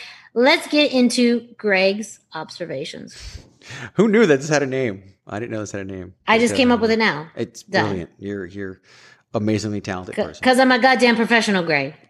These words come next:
Speaker 2: Goddamn professional. You damn right we're talking about N X T. Um, that's gonna be the name of this show, by the way. <laughs> I literally wrote it down. You damn right we're talking <laughs> N X T,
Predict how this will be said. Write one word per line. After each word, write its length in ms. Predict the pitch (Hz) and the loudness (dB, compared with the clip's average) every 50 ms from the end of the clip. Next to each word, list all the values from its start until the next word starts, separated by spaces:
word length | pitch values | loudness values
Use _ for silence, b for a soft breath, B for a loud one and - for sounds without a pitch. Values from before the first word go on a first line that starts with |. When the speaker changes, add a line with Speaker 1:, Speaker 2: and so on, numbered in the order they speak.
| _ _ _ | _ _ _
Speaker 2:
Goddamn 400 | - 71 71 82 80 87 85 82 | -14 -14 -12 -12 -12 -12 -12 -12
professional. 460 | 78 - - - 76 73 - - 82 80 | -14 -14 -16 -16 -16 -16 -16 -18 -18 -18
You 100 | 80 82 - | -18 -14 -10
damn 240 | - 98 104 110 113 | -8 -6 -6 -4 0
right 220 | 120 127 143 156 | 2 2 2 2
we're 80 | 131 117 | 2 2
talking 240 | - 120 113 110 | 2 2 2 2
about 140 | 107 107 101 | -2 -4 -4
N 100 | 104 101 | -4 -4
X 240 | 104 104 95 90 - | -4 -6 -8 -8 -8
T. 200 | - 95 92 - B B B B B B B B B B _ - | -8 -8 -8 -8 B B B B B B B B B B _ 2
Um, 580 | 156 165 170 170 170 160 151 139 127 113 107 - _ - | 4 4 6 6 4 2 2 0 -4 -8 -10 -14 _ -10
that's 120 | 143 - | -4 0
gonna 80 | - 147 | 2 4
be 80 | 147 | 4
the 80 | 131 127 | 4 4
name 160 | 131 127 120 | 4 2 2
of 80 | 120 107 | 2 0
this 120 | 104 - | -2 -2
show, 160 | - 107 107 | -2 -4 -4
by 120 | 101 95 85 | -4 -6 -10
the 80 | 87 92 | -8 -8
way. 120 | 92 95 B B B | -8 -8 B B B
<laughs> 140 | B B - | B B -6
I 100 | 123 123 | -4 -2
literally 340 | 127 127 135 139 131 120 110 | 0 0 2 2 2 0 0
wrote 160 | 107 104 98 | -2 -2 -2
it 60 | 90 | -4
down. 260 | 85 95 90 87 85 87 - b b b b b b b b - | -4 -6 -8 -8 -10 -14 -18 b b b b b b b b -10
You 80 | 110 107 | -8 -4
damn 300 | 104 127 120 117 120 117 | 0 0 2 2 2 2
right 180 | 113 113 107 | 2 2 0
we're 120 | 95 92 98 | 0 0 0
talking 300 | - - 98 98 104 98 | 2 2 2 2 0 -4
<laughs> 40 | 98 | -6
N 100 | 95 95 | -8 -8
X 160 | 92 92 - | -10 -14 -14
T, 220 | - 98 92 85 | -12 -12 -12 -12